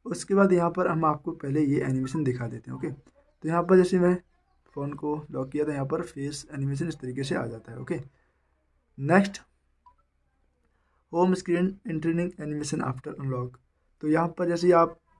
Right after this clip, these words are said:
unlock करेंगे phone तो इस तरीके से आता है, और यहाँ पर करेंगे तो इस तरीके से आएंगे, fly out, fly in, okay, इस तरीके से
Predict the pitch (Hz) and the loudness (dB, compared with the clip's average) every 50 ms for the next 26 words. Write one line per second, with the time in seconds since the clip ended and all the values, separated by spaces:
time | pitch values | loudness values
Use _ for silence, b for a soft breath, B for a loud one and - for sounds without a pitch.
0 | _ _ - 160 156 160 165 165 165 175 160 160 165 165 170 170 165 170 165 170 | _ _ -6 -2 0 2 2 4 4 4 4 4 2 0 0 0 0 0 -2 -4
1 | 156 - - 165 156 156 170 156 170 151 139 139 139 143 151 170 180 _ _ _ | -6 -6 -4 -2 0 0 2 2 2 0 0 -2 -2 -4 -4 -6 -6 _ _ _
2 | _ _ _ _ - 151 151 151 151 151 170 165 156 156 143 147 151 156 170 170 | _ _ _ _ -8 -6 -4 -4 -4 -2 -4 -4 -2 -2 -4 -4 -4 -6 -6 -6
3 | 165 151 - - 147 143 147 143 143 151 139 135 135 135 143 151 156 - _ _ | -8 -8 -6 -4 -2 -2 -2 -2 -2 -2 -2 0 0 -2 -2 -4 -6 -10 _ _
4 | _ _ _ _ - 143 139 139 135 - - - - _ _ _ _ - - 139 | _ _ _ _ -10 -6 -4 -4 -4 -4 -6 -8 -12 _ _ _ _ -12 -8 -6
5 | 139 143 147 - - _ 147 135 131 135 135 131 - - _ _ _ _ _ _ | -6 -6 -8 -12 -16 _ -10 -6 -6 -6 -6 -6 -10 -16 _ _ _ _ _ _
6 | _ _ _ - 156 151 147 151 156 - _ _ _ _ _ - - - 190 165 | _ _ _ -14 -12 -10 -10 -10 -12 -14 _ _ _ _ _ -20 -6 -2 -2 -2
7 | - - 143 135 131 135 131 139 156 160 | -2 -2 -4 -4 -4 -4 -4 -6 -8 -12